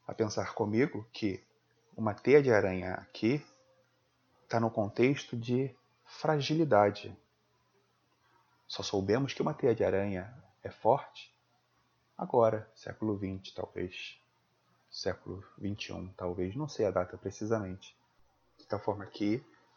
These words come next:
essa teia de aranha aqui é muito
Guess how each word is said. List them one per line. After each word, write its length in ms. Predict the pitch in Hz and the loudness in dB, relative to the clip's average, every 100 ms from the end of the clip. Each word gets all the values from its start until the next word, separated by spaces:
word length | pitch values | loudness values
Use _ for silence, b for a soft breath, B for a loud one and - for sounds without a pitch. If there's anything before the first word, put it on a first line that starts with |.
| _ _ | _ _
essa 260 | - - - | -10 -10 -10
teia 320 | - 127 135 | -2 2 4
de 80 | 113 | 4
aranha 300 | 101 101 101 | 4 4 0
aqui 360 | - - 107 - _ _ _ _ _ _ _ - | -6 -6 -4 -6 _ _ _ _ _ _ _ 2
é 120 | 107 | 4
muito 640 | 113 101 104 110 - 127 | 6 4 -2 -4 -4 -6